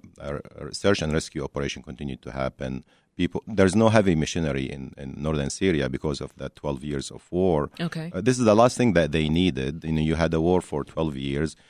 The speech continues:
Speaker 1: You have covid pandemic. You have barrel bombs. You have attacks on hospital by Russia and the Assad regime. You have chemical weapons used in the same area. You had cholera pandemic even a few months ago.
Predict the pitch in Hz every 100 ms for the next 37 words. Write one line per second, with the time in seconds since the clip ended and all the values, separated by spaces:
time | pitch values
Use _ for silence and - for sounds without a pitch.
0 | _ _ 82 76 76 76 67 - 98 98
1 | 87 - 73 71 69 71 76 - 73 71
2 | 71 71 90 92 82 67 67 71 67 71
3 | 69 71 69 92 90 - 80 76 76 -
4 | 76 67 67 64 67 - 65 60 60 -
5 | 71 67 67 62 67 65 69 73 76 -
6 | 104 95 87 85 82 73 76 73 - 67
7 | 65 71 67 71 67 67 65 67 - -
8 | _ - 85 85 - 127 113 98 82 78
9 | 82 76 - 76 69 67 65 65 - 71
10 | 69 65 76 - 67 67 71